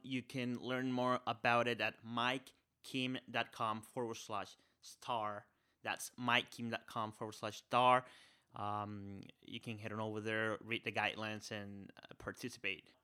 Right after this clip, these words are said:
And now, without any further ado, let's jump into the interview with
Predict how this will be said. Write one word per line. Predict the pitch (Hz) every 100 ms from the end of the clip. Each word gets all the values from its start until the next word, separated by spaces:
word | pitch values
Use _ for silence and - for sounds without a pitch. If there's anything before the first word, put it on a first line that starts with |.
| _ _ -
And | 131
now, | 120 135 147
without | 139 123 113
any | - 151 156
further | - - 135 151 147 147
ado, | 131 127 127 120
let's | 113 107
jump | - - 135 131 123
into | 131 123
the | 117
interview | 120 120 117
with | 104